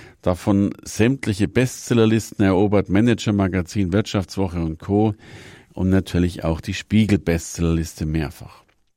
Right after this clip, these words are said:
Aber viel spannender ist, und das ist eigentlich das, was mir so wichtig ist, sind nicht die eigenen Bücher, sondern ich war mittlerweile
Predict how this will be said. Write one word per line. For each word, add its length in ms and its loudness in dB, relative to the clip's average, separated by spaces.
Aber 280 4
viel 400 2
spannender 880 2
ist, 320 2
und 100 2
das 140 2
ist 100 -4
eigentlich 160 0
das, 220 -2
was 120 -6
mir 140 -2
so 160 -6
wichtig 300 -6
ist, 320 -6
sind 160 -4
nicht 160 -6
die 100 -2
eigenen 340 0
Bücher, 240 -2
sondern 220 0
ich 100 -8
war 100 0
mittlerweile 680 -2